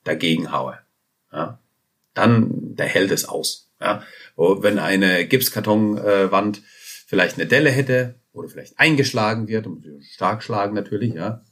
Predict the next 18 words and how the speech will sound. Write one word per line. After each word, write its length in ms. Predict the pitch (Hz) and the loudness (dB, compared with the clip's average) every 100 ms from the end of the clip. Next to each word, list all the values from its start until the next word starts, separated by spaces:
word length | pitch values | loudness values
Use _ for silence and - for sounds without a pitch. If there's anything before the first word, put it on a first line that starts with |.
| _ _ | _ _
aber 160 | - _ | -20 _
kann 200 | - 113 | -8 0
passieren, 600 | 135 - 123 117 117 - _ _ _ _ _ _ _ _ - | 2 4 4 2 -2 -12 _ _ _ _ _ _ _ _ -12
das 240 | - - | -4 0
hält 140 | 104 | 2
eine 240 | - 120 120 | 2 4 4
Sichtbetonwand 640 | - - - 101 117 131 | 0 -6 -2 0 2 4
natürlich 360 | 143 165 160 - | 2 2 0 -2
aus. 420 | - - - _ _ _ _ - | -8 -8 -10 _ _ _ _ -12
Gar 140 | 76 | -4
keine 180 | 80 90 | 0 0
Frage. 400 | - 78 - - _ _ _ _ _ _ _ _ _ _ _ _ _ _ _ _ _ _ - | 0 -2 -2 -8 _ _ _ _ _ _ _ _ _ _ _ _ _ _ _ _ _ _ 2
Gleichzeitig 1200 | 131 302 277 - 143 139 - 123 - - - _ _ _ _ _ _ _ _ _ _ _ _ _ _ _ _ _ _ _ _ | 4 4 0 -2 -2 -2 -2 -2 -4 -6 -12 _ _ _ _ _ _ _ _ _ _ _ _ _ _ _ _ _ _ _ _
ist 180 | - 139 | 2 2
aber 180 | 170 165 | 2 0
auch 100 | 156 | 0
ein 80 | 156 | 2
Nachteil. 440 | 185 240 - - | 0 0 -6 -18